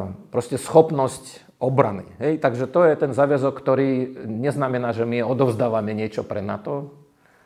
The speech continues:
Skôr naopak, je to niečo,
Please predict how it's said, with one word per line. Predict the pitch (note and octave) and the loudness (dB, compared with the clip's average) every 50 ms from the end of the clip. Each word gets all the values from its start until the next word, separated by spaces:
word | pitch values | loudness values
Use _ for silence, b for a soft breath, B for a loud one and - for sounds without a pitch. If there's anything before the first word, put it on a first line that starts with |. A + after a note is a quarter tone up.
| b b b b b b b b | b b b b b b b b
Skôr | - - - A#2 A#2 | -10 -4 -4 -4 -2
naopak, | A2 A2 B2+ D3 C#3+ - C3+ C3+ C#3 - - - - | 0 -2 -2 -2 2 4 4 4 4 2 -6 -8 -2
je | A2 A#2+ A#2+ | -2 0 0
to | - A#2+ A2 G2 F#2 | 0 0 -2 -2 -2
niečo, | G2+ G#2 A#2 C3 C3 C3 - C3+ B2+ B2 A#2 - | -4 -2 0 0 0 0 0 0 2 2 0 -2